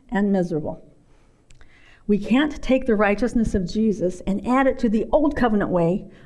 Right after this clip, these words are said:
of being right with God. The old covenant law always demands perfection. So when believers add law keeping, any kind of law keeping, to their life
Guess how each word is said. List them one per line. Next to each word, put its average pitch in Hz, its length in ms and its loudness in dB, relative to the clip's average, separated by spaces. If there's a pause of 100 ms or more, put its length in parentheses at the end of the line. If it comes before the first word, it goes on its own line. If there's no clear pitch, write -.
of 220 140 2
being 202 220 2
right 170 220 0
with 185 120 -2
God. - 380 -2 (1080)
The 269 120 2
old 359 300 2
covenant 277 540 2 (420)
law 240 500 4
always 269 480 4
demands 220 500 2
perfection. 294 760 -2 (960)
So 247 180 2
when 226 220 4
believers 214 640 0 (260)
add 226 280 4
law 208 240 4
keeping, 214 480 -2
any 381 240 2
kind 254 260 2
of 208 140 0
law 185 180 2
keeping, - 440 -10 (640)
to 214 120 0
their 175 220 0
life - 300 -8